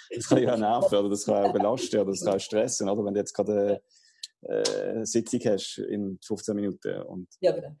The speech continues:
Speaker 2: Ja, es hat mich mega lang gestresst, also viele Jahre, und ich habe mich dagegen gewehrt, aber wenn ich so vier Kinder habe, so, <laughs> so ticken,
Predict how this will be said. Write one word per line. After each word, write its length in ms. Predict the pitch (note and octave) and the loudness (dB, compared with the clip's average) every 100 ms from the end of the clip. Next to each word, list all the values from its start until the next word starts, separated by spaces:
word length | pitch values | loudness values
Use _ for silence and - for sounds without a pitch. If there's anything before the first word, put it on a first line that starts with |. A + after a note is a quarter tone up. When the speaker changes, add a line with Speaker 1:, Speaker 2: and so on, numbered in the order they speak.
| _ - | _ 4
Speaker 2:
Ja, 140 | F#4+ | 6
es 80 | - | 8
hat 120 | F3+ | 6
mich 120 | F3+ D#3 | 6 6
mega 260 | E3+ A3 | 6 6
lang 180 | A3+ A#3+ | 6 4
gestresst, 380 | B3 - D3+ - | 0 -4 -4 -6
also 160 | D#3+ D#3 | -8 -6
viele 220 | F3 G3 | -2 0
Jahre, 200 | D#3 D3+ | 0 0
und 100 | D#3 | -4
ich 60 | |
habe 100 | E3 D#3 | -4 -6
mich 80 | D#3 | -6
dagegen 300 | D#3 - - | -10 -12 -18
gewehrt, 340 | - E3+ G3 | -4 0 0
aber 220 | D3+ D#3 D#3+ | -2 -2 0
wenn 220 | E3+ D#3+ | 2 2
ich 60 | D#3+ | -2
so 60 | |
vier 260 | D#3 F#3 G3+ | -2 0 0
Kinder 320 | F3+ G#3 G#3 | -2 -6 -6
habe, 120 | F3 | -8
so, 140 | - - | -8 -8
<laughs> 160 | - | -6
so 240 | F3 - - | -2 -2 -2
ticken, 560 | - - F#4+ - - | 2 2 2 -4 -6